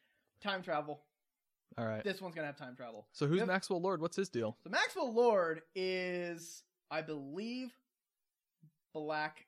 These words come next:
Speaker 1: King. Um, he is, so Black King is a, I, I could be wrong, it's a chess piece.
Speaker 2: Mm-hmm.
Speaker 1: Um,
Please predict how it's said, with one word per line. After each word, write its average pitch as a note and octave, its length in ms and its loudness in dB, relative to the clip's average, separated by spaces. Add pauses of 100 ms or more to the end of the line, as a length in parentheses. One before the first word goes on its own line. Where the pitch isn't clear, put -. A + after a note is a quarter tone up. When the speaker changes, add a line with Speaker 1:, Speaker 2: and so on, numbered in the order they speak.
Speaker 1:
King. B2+ 380 -14 (600)
Um, D#3 760 -4
he F3 440 -18
is, E3 600 -4
so E3+ 120 -8
Black F3 320 -8
King D#3+ 400 -10
is C#3+ 500 -6 (720)
a, C3+ 560 -8 (160)
I, C3 40 -6
I - 20 -10
could C#3+ 160 -12
be C#3 60 -12
wrong, C3+ 220 -10
it's C#3+ 120 -14
a D3 40 -16
chess C#3 200 -10
piece. - 200 -20 (360)
Speaker 2:
Mm-hmm. C3+ 180 -4
Speaker 1:
Um, D3 520 -2